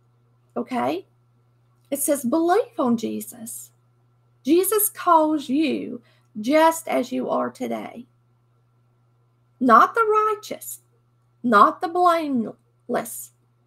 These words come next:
Jesus came to call sinners. He came for people like you and me. So say this today.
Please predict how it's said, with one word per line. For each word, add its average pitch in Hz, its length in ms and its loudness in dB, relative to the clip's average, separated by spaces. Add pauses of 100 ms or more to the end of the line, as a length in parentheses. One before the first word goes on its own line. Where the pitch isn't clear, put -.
(420)
Jesus 302 720 -4
came 269 580 -4 (280)
to 262 160 -10
call 240 640 -4 (380)
sinners. - 920 -10 (580)
He 302 140 -4
came 302 540 -6
for 311 220 -8
people 240 720 -8 (580)
like 247 540 -2
you 240 360 -10 (880)
and 302 320 -2
me. 262 460 -6 (1700)
So - 240 2
say 359 720 2
this 277 320 -4
today. 302 720 -8